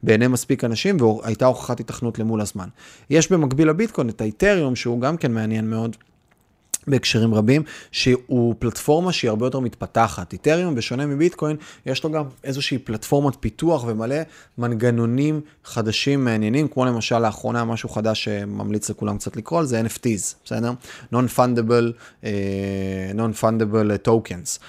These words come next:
שזה מין בעלות דיגיטל-, על, על, לא רק באתי להגיד, אה, אה, אומנות, זה לא רק אומנות, זה גם קליפים, זה איי פיז,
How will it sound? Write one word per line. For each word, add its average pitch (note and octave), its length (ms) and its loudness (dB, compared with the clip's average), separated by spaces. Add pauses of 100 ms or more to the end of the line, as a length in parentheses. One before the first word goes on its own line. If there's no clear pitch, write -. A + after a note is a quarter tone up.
(120)
שזה G#2+ 400 0 (1500)
מין D3 340 6
בעלות B2+ 400 10
דיגיטל-, A#2 480 0
על, B2 320 2 (260)
על, A2 220 0 (480)
לא B2+ 140 -2
רק C#3+ 300 -4
באתי A#2 280 -2
להגיד, A2 260 -2
אה, G#2+ 100 -4 (480)
אה, A2 120 -6
אומנות, A#2 460 0
זה - 80 -6
לא A#2 120 -2
רק C#3 120 -6
אומנות, G#2+ 340 0
זה G2+ 100 -8
גם A2 160 -4
קליפים, C3+ 460 0
זה B2+ 120 2
איי C#3+ 140 4
פיז, A#2+ 340 0